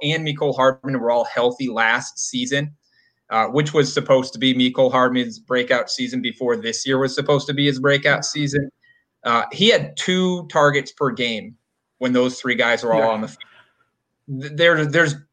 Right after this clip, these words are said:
Speaker 1: there's just so much going on. And Sammy Watkins, man, Sammy Watkins is really good. He, you know, he doubled Hardman's target count on the season last year, six point nine targets a game for Watkins and only seven point four for Hill. Like, the team likes him.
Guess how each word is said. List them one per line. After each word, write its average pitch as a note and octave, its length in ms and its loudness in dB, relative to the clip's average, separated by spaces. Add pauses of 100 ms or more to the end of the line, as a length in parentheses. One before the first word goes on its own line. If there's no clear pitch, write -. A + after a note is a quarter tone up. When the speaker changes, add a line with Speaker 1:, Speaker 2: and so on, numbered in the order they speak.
Speaker 1:
there's D3 320 4
just E3+ 240 -4
so F3+ 180 6
much F#3 280 0
going F3 120 -2
on. D#3+ 120 0
And E3 140 -6
Sammy A3+ 300 -2
Watkins, C3+ 540 -2
man, B2 220 -6
Sammy A#3+ 320 -4
Watkins C#3 480 -4
is A2+ 260 -8 (720)
really E3 480 0
good. C#3+ 480 2
He, D3 100 -12
you F#3+ 120 -2
know, E3 100 2
he D3 120 -8
doubled F3+ 400 4
Hardman's F3+ 380 2
target E3 320 0
count D#3+ 180 0
on C#3 100 -2
the B2+ 60 -6
season D#3 300 -10
last C#3+ 240 -6
year, C#3 80 -4
six B3+ 260 -8
point G3+ 200 -4
nine F3 100 2
targets D#3+ 320 0
a - 60 -8
game D3 360 -2 (300)
for D3 140 4
Watkins C3 580 2
and D3+ 160 0
only F3+ 240 2
seven E3 380 0
point D3 240 -2
four D#3+ 260 4
for B2+ 160 -2
Hill. D#3+ 180 4
Like, B2+ 200 2
the C3 60 -6
team F#3+ 360 -4
likes F#3 320 -2
him. F#3+ 200 -4